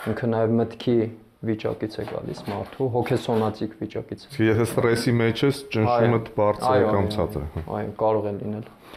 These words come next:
Speaker 1: Բայց սննդակարգը շատ մեծ դեր է խաղում և օրգանիզմի մաքրումը շատ մեծ դեր է խաղում։ Ա, այս, ա, հիմնականում, նու յոգան էլ է շատ օգնում։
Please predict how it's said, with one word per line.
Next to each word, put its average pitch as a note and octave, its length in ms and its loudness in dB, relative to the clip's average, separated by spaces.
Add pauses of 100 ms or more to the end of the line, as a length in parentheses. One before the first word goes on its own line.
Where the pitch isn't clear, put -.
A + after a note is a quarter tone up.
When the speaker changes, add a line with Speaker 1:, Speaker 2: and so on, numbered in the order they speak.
(120)
Speaker 1:
Բայց F3 280 4
սննդակարգը D#3+ 680 2
շատ C3 280 2
մեծ C#3+ 200 2
դեր A2+ 160 4
է G#2+ 80 -2
խաղում A2+ 540 0
և A#2+ 280 2
օրգանիզմի A2+ 580 2
մաքրումը A2+ 480 0
շատ - 260 -4
մեծ A#2 200 -4
դեր A2+ 140 -4
է A#2 100 -10
խաղում։ D3 420 -8 (760)
Ա, A#2 140 -6 (260)
այս, B2 220 -4 (180)
ա, - 220 -2 (260)
հիմնականում, D3 840 2
նու F3 200 4
յոգան D3 400 4
էլ C#3 140 2
է G#2+ 100 4
շատ G#2 320 0
օգնում։ G#2+ 460 -2